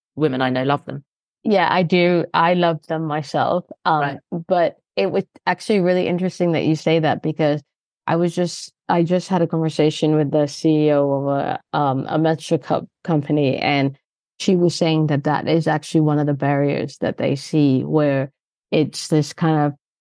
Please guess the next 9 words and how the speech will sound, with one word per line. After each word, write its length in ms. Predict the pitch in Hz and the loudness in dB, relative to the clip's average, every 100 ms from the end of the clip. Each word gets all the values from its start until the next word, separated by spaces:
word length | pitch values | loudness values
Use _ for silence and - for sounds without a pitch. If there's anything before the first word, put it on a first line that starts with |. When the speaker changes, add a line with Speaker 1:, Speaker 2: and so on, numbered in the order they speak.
| _ | _
Speaker 2:
with 280 | 180 190 190 - - | 0 2 2 -2 -2
your, 260 | 170 156 - _ - | 0 0 -6 _ -6
with, 280 | 185 202 240 _ _ - | -2 0 -2 _ _ -6
it's 220 | 190 180 | -4 -2
more 180 | 190 196 | -2 -2
tampons, 920 | - 175 175 170 151 160 123 151 - _ _ _ - | -4 -4 -2 -4 -4 -4 -4 -6 -10 _ _ _ 0
you're 220 | 175 170 | 2 2
kind 240 | 180 165 | 0 0
of, 160 | 165 | 2